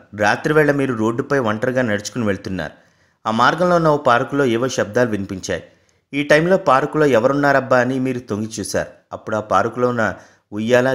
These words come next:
జిమ్ యంత్రాలు వాటికవే కదలడం కనిపించింది. అప్పుడు మీకేమనిపిస్తుంది?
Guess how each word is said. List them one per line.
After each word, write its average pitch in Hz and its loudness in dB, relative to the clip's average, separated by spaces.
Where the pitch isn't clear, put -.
జిమ్ 110 -2
యంత్రాలు 117 -2
వాటికవే 101 -2
కదలడం 104 -4
కనిపించింది. 87 -6
అప్పుడు 127 -8
మీకేమనిపిస్తుంది? 143 -6